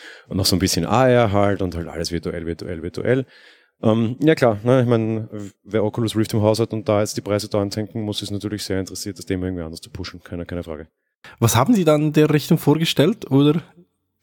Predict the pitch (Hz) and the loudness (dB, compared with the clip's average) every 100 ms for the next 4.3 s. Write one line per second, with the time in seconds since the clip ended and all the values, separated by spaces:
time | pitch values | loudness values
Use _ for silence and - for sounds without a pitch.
0 | - 131 127 131 143 - 135 135 123 - | -4 2 4 4 4 2 2 2 2 2
1 | 120 131 131 - 131 131 131 - _ - | 2 4 2 0 -2 -2 -4 -10 _ -8
2 | - 147 139 - 135 131 117 135 117 127 | 2 2 2 2 2 2 0 2 2 2
3 | 120 - 123 123 123 117 107 101 104 101 | -2 0 4 6 4 2 -2 -4 0 2
4 | 110 139 | 4 2